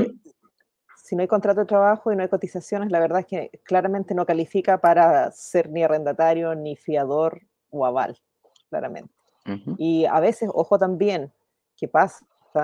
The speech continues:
Speaker 2: eh, que hay personas que arriendan varias propiedades y las subarriendan. Se está trabajando para poder tener un banco de registro de arrendatarios, porque hoy día eso, ese, ese registro es más privado,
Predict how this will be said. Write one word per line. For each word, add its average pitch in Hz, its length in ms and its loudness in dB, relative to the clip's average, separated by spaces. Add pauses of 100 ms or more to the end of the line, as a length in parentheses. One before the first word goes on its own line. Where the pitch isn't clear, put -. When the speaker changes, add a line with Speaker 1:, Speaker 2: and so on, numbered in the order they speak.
(640)
Speaker 2:
eh, 139 340 -4
que 139 220 -6
hay 156 140 -4
personas 160 340 -8
que - 80 -2
arriendan 165 300 -2
varias 170 240 4
propiedades 185 880 2
y 156 280 -2
las 139 180 -8
subarriendan. 156 680 -2 (1000)
Se - 180 -2
está - 160 -6
trabajando 170 540 -2
para 156 260 2
poder 160 180 0
tener 160 240 -4
un 151 140 -6
banco 160 340 -2
de 156 60 4
registro 151 580 -6
de 135 380 -4
arrendatarios, 147 640 -2
porque 160 240 -8
hoy 151 80 -4
día 151 220 0
eso, 151 320 -4
ese, - 280 -10
ese 160 180 -14
registro - 720 -16
es 135 60 -12
más 151 140 -10
privado, 143 500 -2